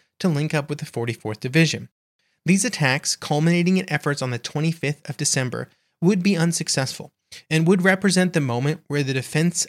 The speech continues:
of the One hundred and sixty-third Division transitioned into a state where it was just a matter of time before all of the pockets were either destroyed or forced to surrender.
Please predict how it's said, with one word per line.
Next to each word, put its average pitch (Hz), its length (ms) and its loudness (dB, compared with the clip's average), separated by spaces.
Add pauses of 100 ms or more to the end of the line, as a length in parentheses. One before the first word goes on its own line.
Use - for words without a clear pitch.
of 151 260 2
the 147 140 -2
One 127 140 -4
hundred 147 320 -2
and 139 100 -2
sixty-third 139 560 -4
Division 135 460 -2 (280)
transitioned 175 640 2
into 165 340 -2
a 120 40 -6
state - 440 0 (440)
where 165 300 2
it 175 60 4
was 180 180 4
just - 200 0
a 180 60 2
matter 170 300 2
of 127 120 -4
time 127 520 0 (140)
before 143 400 -2
all 165 240 2
of 175 100 -2
the 185 80 0
pockets 143 480 -2
were 135 100 -6
either 131 240 -4
destroyed 147 680 -2 (260)
or 160 100 4
forced - 380 -6
to - 60 -4
surrender. 123 560 -2